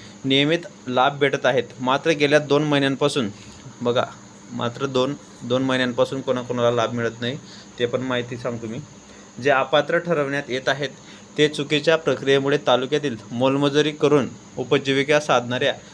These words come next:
गोरगरीब महिला ज्या आहेत, त्या बहिणी नाराज झालेल्या आहेत. दरम्यान, गणेश उत्सव, काही दिवसानंतरच नवरात्री, दिवाळी असे मोठमोठे सण येत असताना देखील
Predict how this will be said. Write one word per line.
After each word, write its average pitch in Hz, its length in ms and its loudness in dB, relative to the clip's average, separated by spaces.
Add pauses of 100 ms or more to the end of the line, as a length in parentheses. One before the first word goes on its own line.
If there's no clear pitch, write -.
(200)
गोरगरीब 147 580 2 (520)
महिला 131 360 2
ज्या 135 160 2
आहेत, 139 160 0 (120)
त्या 139 120 2
बहिणी 139 300 -2
नाराज 131 360 0
झालेल्या 120 340 -2
आहेत. 98 100 0 (440)
दरम्यान, 147 380 0
गणेश 143 340 2
उत्सव, 165 440 0 (220)
काही 147 200 -2
दिवसानंतरच 143 640 -2
नवरात्री, 139 480 -2
दिवाळी 131 440 2
असे 143 200 0
मोठमोठे 147 480 2
सण 147 300 2
येत 135 200 -2
असताना 139 380 0
देखील 135 300 -2